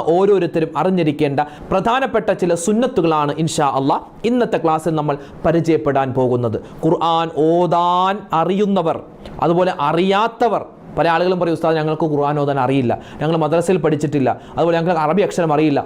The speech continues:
വേണ്ട, ഒന്ന് നോക്കിയിരുന്നാൽ കൂലിയാണല്ലോ. ഖുർആൻ ഓതാൻ അറിയുന്നവരും ഓതാൻ അറിയാത്തവരും ശ്രദ്ധിക്കേണ്ട പ്രധാനപ്പെട്ട ചില കാര്യങ്ങൾ ഇൻഷാ അല്ലാ നമ്മൾ ഇന്ന് ചർച്ച ചെയ്യുകയാണ്. കൂടാതെ ഖുർആനിനോട് കാണിക്കേണ്ട ചില മര്യാദകളുണ്ട്,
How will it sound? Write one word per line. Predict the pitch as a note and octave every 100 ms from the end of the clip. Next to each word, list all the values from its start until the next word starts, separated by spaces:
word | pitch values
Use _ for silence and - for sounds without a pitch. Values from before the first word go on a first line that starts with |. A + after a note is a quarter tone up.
| D3
വേണ്ട, | F#3 G#3 F3 E3
ഒന്ന് | F3+ F3+
നോക്കിയിരുന്നാൽ | E3 F#3+ A3 G3 G3+ G3
കൂലിയാണല്ലോ. | G3+ G#3+ F#3+ D#3 C3 - - - D3
ഖുർആൻ | F3+ G3 A#3 A#3 G#3
ഓതാൻ | G#3+ A#3 A3
അറിയുന്നവരും | G3 A3+ A#3 A#3+ B3+ B3+ - E3+
ഓതാൻ | G3+ A3 G#3+
അറിയാത്തവരും | E3+ F3+ G#3+ C4 C4+ G#3+ - - - -
ശ്രദ്ധിക്കേണ്ട | G3+ F#3+ - F#3 D#3+ C#3+
പ്രധാനപ്പെട്ട | D#3+ D#3 F3 G3+ E3+ D#3+ D3+ D3
ചില | C#3 C#3
കാര്യങ്ങൾ | D3 E3+ G3 G#3+
ഇൻഷാ | C#3+ - C3+ C3+
അല്ലാ | C3 B2+ - - F3+
നമ്മൾ | E3+ C#3
ഇന്ന് | C3 C3+
ചർച്ച | C3 D#3 C#3+
ചെയ്യുകയാണ്. | C3 B2+ B2 A#2 G#2+ -
കൂടാതെ | D#3+ F3+ C#3 B2 B2 - - - -
ഖുർആനിനോട് | A#3+ A#3+ C4 C#4+ C#4+ A#3 F#3+ E3+ -
കാണിക്കേണ്ട | D3+ D#3+ D#3 C#3+ C3+ -
ചില | C3 B2
മര്യാദകളുണ്ട്, | G#2 A2 A#2 C3 A2 F#2